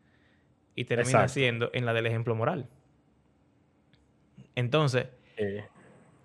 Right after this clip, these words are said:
Speaker 1: tú puedes decir, hay una de la, de la, de las cuatro que es verdad o no es verdad. Yo no creo de verdad. Hay gente que quiere decir, como tú dijiste, esa persona que ya no me acuerdo su nombre, que si tú no
Speaker 2: <laughs>
Speaker 1: crees en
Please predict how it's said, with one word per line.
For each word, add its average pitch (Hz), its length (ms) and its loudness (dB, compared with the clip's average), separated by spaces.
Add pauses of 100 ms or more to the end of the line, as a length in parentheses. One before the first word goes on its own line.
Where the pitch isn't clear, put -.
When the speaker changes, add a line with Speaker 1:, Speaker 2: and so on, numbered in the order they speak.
Speaker 1:
tú 143 120 -2
puedes 208 280 4
decir, 196 640 0 (640)
hay 156 260 4
una 185 220 2
de 160 120 6
la, 143 300 2
de 139 140 -4
la, 123 220 -2
de 139 120 -2
las 123 120 -2
cuatro 143 500 0
que 120 180 0
es 143 60 2
verdad 151 480 2
o 127 100 -2
no 135 80 0
es 165 60 0
verdad. 131 300 -2 (120)
Yo 196 180 -2
no 151 120 0
creo 107 220 -4
de 107 80 -6
verdad. 110 260 -10 (800)
Hay 131 160 2
gente 165 280 2
que 139 120 -2
quiere 151 200 2
decir, 151 360 0
como 107 220 -8
tú 117 120 -10
dijiste, 120 440 -6
esa - 140 -12
persona 113 280 -8
que 107 80 -8
ya 107 60 -6
no 110 60 -10
me 117 60 -10
acuerdo 117 180 -6
su 123 100 -6
nombre, 107 280 -6 (960)
que 127 140 -2
si 127 80 2
tú 135 120 0
no 170 100 4
Speaker 2:
<laughs> - 20 -2
Speaker 1:
crees 170 380 6
en 165 340 0